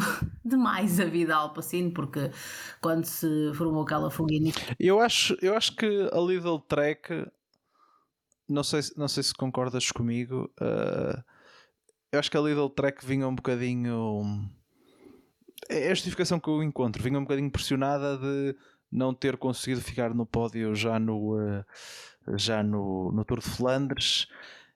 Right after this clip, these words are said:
Speaker 2: e quiseram, não quiseram, digamos, deitar essa possibilidade fora, não quiseram fazer um, um all or nothing para,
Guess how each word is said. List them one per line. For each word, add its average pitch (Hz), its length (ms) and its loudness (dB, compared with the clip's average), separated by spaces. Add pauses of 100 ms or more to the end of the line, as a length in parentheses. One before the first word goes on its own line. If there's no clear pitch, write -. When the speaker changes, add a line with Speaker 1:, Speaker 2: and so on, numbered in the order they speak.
(100)
Speaker 2:
e 120 460 -2
quiseram, 180 680 4 (460)
não 165 200 0
quiseram, 160 540 2
digamos, 147 640 0
deitar 135 540 2
essa 131 280 2
possibilidade 120 680 2
fora, 123 320 2
não 120 100 0
quiseram 117 280 0
fazer 113 260 0
um, 110 220 0 (360)
um 120 160 2
all 120 140 4
or 113 180 0
nothing 117 400 0
para, 101 540 -2